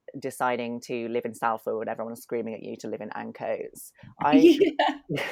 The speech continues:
Speaker 1: <laughs> 'cause let's face it, that's where everyone wants Holly Shortall to live if she's gonna move in, move to Manchester. I do feel like it's my spiritual homeland, although I've said that about L A and I haven't even been there, so. <laughs>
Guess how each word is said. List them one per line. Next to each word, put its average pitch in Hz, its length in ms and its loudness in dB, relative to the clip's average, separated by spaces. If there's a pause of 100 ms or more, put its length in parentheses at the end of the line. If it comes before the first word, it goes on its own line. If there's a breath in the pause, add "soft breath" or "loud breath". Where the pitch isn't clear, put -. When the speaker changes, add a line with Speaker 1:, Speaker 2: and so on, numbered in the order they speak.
(120)
Speaker 1:
<laughs> - 160 -14
'cause 147 140 0
let's 147 260 6
face 135 340 0
it, - 240 -2 (440 loud breath)
that's - 260 -2
where 123 160 2
everyone 120 320 -4
wants 120 260 -6
Holly 120 200 0
Shortall 135 480 4
to 302 60 2
live 131 280 6
if 127 100 0
she's 135 140 -6
gonna 117 160 -2
move 117 240 -4
in, 120 220 -6
move 139 220 2
to - 120 -6
Manchester. - 760 -4 (100)
I 147 80 2
do 156 160 -2
feel 147 160 0
like 127 140 0
it's 127 120 -8
my 127 80 -6
spiritual 123 460 -6
homeland, 123 680 -8
although 135 280 -2
I've 135 100 0
said 160 180 -2
that - 100 -2
about 127 240 -2
L 123 140 0
A 127 220 0
and 123 80 -6
I 127 60 -10
haven't 135 160 -10
even 123 180 -10
been 123 220 -8
there, 50 280 -10
so. - 180 -10
<laughs> - 300 2